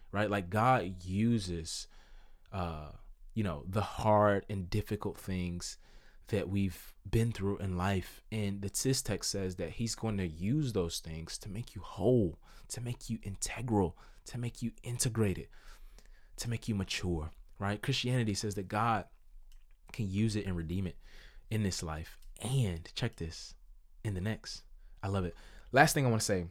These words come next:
um, this was so good. He says prayer, and then at the end, he talks about, um, or excuse me, he says, uh, suffering.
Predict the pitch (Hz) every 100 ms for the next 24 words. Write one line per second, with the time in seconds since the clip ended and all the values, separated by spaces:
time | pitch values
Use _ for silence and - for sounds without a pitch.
0 | - 104 95 85 - - 120 123 110 92
1 | 90 92 101 123 127 - - 120 113 104
2 | - - - 120 117 147 117 - - 113
3 | 110 104 101 110 - 98 95 90 - -
4 | - - 101 92 85 80 80 _ _ _
5 | _ _ - 123 110 - 143 110 123 123
6 | 107 101 87 - 120 92